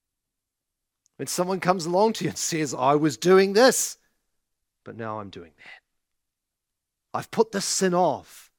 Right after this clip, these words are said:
and I've put this holiness on." And so, brothers and sisters, desire, desire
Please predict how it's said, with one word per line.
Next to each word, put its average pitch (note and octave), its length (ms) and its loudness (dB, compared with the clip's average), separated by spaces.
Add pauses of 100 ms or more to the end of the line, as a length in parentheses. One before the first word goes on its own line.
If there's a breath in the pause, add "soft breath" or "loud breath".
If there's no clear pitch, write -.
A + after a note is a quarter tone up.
(640)
and G2+ 140 -14
I've G#2 220 -10
put - 240 -12
this - 500 -10 (480)
holiness G#2+ 720 -12
on." E2 460 -20 (1300)
And B2 100 -14
so, C#3+ 200 -8
brothers C#3+ 340 -6
and C#3 100 -14
sisters, B2+ 420 -10
desire, A2+ 1000 -8 (1600)
desire B2+ 760 -14